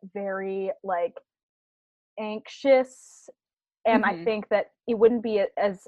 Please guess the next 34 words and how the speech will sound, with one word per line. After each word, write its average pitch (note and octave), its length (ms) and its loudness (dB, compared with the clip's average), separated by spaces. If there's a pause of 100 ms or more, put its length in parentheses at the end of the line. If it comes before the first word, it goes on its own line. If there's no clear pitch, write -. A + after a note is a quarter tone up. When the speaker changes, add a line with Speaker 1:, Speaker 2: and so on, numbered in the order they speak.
Speaker 1:
much G#3 240 -4
of A3 80 0
a A3 60 2
mess A3 240 -6
as A#3 140 -2
Toko, B3+ 580 2 (200)
but G#3+ 120 6
I G#3 120 2
think G#3+ 280 -8
that G3+ 140 -2
that F#3+ 200 4 (140)
could G3+ 220 -4
lead F#3 260 -6
to, G3+ 100 -4
like, E3 260 -2 (640)
some G3+ 280 -2
weird F#3+ 240 -4
emotional, F#3 760 -2
like, F#3 300 -2
not F#3 280 2 (100)
being G3+ 200 2
able F#3 180 0
to F#3+ 80 2
communicate G3+ 600 0 (100)
things, B3+ 560 0 (460)
you G#3+ 100 0
know? F#3+ 300 0 (280)
You, A3 200 -6
Marin, G3+ 220 4
you G3 80 0
wanna G3 160 2
talk G3 160 2
about F#3 240 4 (120)
Sakura G3+ 460 6